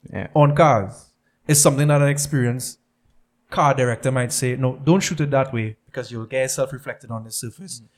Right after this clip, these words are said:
Speaker 2: Pick this car because it had this particular paint, et cetera, et cetera." Do you think you could pioneer something like this now?
Speaker 1: That is the goal.
Speaker 2: Okay.
Speaker 1: You know, because like, like I said, nobody really does it to that extent locally. So I
Speaker 2: Mm.
Speaker 1: want to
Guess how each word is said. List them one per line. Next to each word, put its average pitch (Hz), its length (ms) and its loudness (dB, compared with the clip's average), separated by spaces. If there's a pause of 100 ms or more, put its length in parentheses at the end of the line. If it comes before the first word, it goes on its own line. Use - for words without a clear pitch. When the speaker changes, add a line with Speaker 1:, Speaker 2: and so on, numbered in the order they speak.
(240)
Speaker 2:
Pick 165 200 0
this 156 180 2
car 147 200 2
because 127 240 -6
it 120 40 -10
had 117 120 -6
this 131 120 -8
particular 113 440 -14
paint, 117 280 -6
et 117 100 -12
cetera, 110 240 -8
et 107 60 -20
cetera." 104 320 -20 (340)
Do 135 80 4
you 151 80 6
think 151 240 2
you 147 80 2
could 147 240 -2
pioneer 131 440 0
something 113 280 -6
like 113 160 -8
this 127 140 -8
now? 170 240 -4 (680)
Speaker 1:
That 139 160 0
is 165 140 -6
the 151 80 -6
goal. 104 340 -12 (500)
Speaker 2:
Okay. 123 340 -6
Speaker 1:
You 123 100 -2
know, 127 120 2
because 143 340 -4
like, 120 220 -6
like 120 200 -2
I 151 40 -4
said, 127 240 -8
nobody 127 480 -10
really 110 340 -20 (100)
does 107 240 -12
it 104 140 -20 (220)
to 120 100 0
that 110 180 0
extent 113 400 -6
locally. 104 480 -6
So 110 220 -8
I 123 120 0
Speaker 2:
Mm. 110 100 0
Speaker 1:
want 113 220 -4
to 113 360 -6